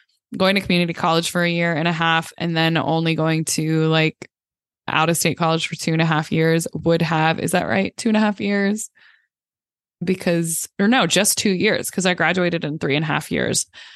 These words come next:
I graduated in three and a half years with two degrees, and I thought that was gonna save me money. It did not. I went about eighty grand in debt still, the same amount that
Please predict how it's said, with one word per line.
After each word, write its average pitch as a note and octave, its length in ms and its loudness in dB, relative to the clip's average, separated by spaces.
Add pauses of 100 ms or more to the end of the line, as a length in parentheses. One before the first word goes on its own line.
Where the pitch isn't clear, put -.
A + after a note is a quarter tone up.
(100)
I - 40 -8
graduated A3 480 2
in G3 80 2
three F#3+ 140 0
and F3+ 80 2
a - 20 2
half E3 200 0
years E3 180 0
with D#3+ 100 -4
two F#3+ 140 2
degrees, D3+ 400 -2 (140)
and D#3+ 520 2 (540)
I F#3+ 100 -2
thought G3+ 200 -2
that F3+ 100 2
was D#3+ 120 0
gonna D#3+ 160 0
save E3 220 -2
me E3 120 2
money. D3+ 320 0
It G3 100 -4
did A#3 160 -2
not. A#3+ 540 2
I F#3 140 -2
went F#3+ 380 -4
about F3+ 300 -2
eighty F3+ 240 0
grand E3+ 220 2
in G#3+ 80 2
debt E3 240 0
still, F3 420 -2 (160)
the G3 220 -4
same G3+ 260 2
amount G#3 340 2
that G3+ 200 0